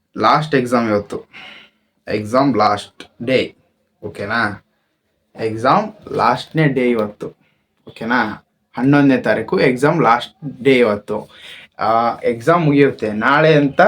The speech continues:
ನಿಮ್ಮ ಒಂದು ಎಕ್ಸಾಮ್ ಅನ್ನೋದು ಬಂದ್ಬಿಟ್ಟು ವ್ಯಾಲ್ಯೂಯೇಷನ್‌ಗೆ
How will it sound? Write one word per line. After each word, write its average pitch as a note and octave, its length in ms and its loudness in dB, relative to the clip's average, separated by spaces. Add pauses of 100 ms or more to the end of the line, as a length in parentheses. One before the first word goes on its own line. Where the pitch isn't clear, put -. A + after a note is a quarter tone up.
(500)
ನಿಮ್ಮ C3+ 320 2
ಒಂದು B2+ 360 2
ಎಕ್ಸಾಮ್ B2 600 0
ಅನ್ನೋದು C3+ 260 4
ಬಂದ್ಬಿಟ್ಟು A#2 580 2 (540)
ವ್ಯಾಲ್ಯೂಯೇಷನ್‌ಗೆ C#3 1000 2